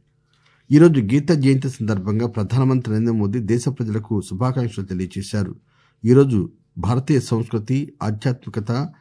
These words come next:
సంప్రదాయానికి దిక్సూచిలా నిలిచిన ఒక పవిత్ర గ్రంథం ఆవిర్భవించిన రోజు అని అంటూ,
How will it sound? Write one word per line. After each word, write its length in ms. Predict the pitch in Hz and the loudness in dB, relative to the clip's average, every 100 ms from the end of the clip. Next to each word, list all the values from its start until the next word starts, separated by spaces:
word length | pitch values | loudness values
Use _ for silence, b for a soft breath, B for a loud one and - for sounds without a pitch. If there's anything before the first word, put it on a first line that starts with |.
| b b | b b
సంప్రదాయానికి 760 | - 110 120 135 131 120 120 110 | -4 -2 0 0 0 0 0 -2
దిక్సూచిలా 720 | 87 104 - 135 - 113 120 | -4 -6 -4 -4 -2 -4 -2
నిలిచిన 380 | 110 104 113 110 | -2 -4 -2 -2
ఒక 160 | 104 85 | -4 -8
పవిత్ర 580 | - - 113 131 131 | -14 -6 -4 -4 -4
గ్రంథం 380 | 107 110 117 120 98 | -4 -2 0 -2 -2
ఆవిర్భవించిన 520 | 107 95 113 107 92 | -2 -2 -4 -4 -4
రోజు 220 | 104 113 - | -2 -2 -2
అని 180 | 107 117 95 | 0 0 0
అంటూ, 360 | 104 117 156 | -2 -2 -4